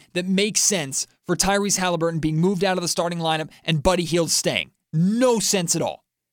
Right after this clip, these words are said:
But anyway, back to this Kings loss against the Jazz. The only thing from this game that I really want to talk about is the play of Richaun Holmes. Twenty-five points,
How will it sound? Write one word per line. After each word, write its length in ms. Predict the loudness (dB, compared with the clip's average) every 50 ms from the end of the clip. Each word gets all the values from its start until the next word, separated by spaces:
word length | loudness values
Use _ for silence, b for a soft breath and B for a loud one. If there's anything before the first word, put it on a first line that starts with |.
| _ _ _ _ _ _ _ _ _
But 120 | -2 0 0
anyway, 340 | 2 2 2 2 2 0 0
back 240 | 0 0 0 0
to 100 | -2 -2
this 140 | 0 0 -2
Kings 320 | 0 0 -2 0 0 0 0
loss 300 | 0 0 0 0 0 -2
against 260 | -2 -4 -6 -6 -6
the 80 | -6
Jazz. 400 | -4 -2 -2 -2 -2 -2 -4 -4
The 140 | -4 -4 -4
only 180 | -4 -2 -2 -2
thing 220 | -2 0 -2 -2
from 160 | -2 -2 -2
this 140 | -2 -2 0
game 200 | 0 0 0 2
that 100 | 0 0
I 40 | 0
really 340 | -2 -2 -2 -2 -2 0 -2
want 220 | -2 -2 -2 -2
to 120 | -2 -2 -2
talk 200 | -2 -2 -2 -2
about 280 | 0 0 0 -2 B B B B
is 140 | B -6 -4
the 80 | -2 -4
play 340 | -4 -4 -2 -2 0 0 0
of 120 | -2 -2
Richaun 460 | -4 -6 -4 -4 -2 -2 -4 -4 -4
Holmes. 380 | -4 -4 -6 -6 -4 -4 -4 -6 b b b b _
Twenty-five 680 | -6 -4 -2 0 0 -2 -2 -2 0 0 0 0 -2 -2
points, 380 | -4 -4 -2 -2 -2 -2 -4 -4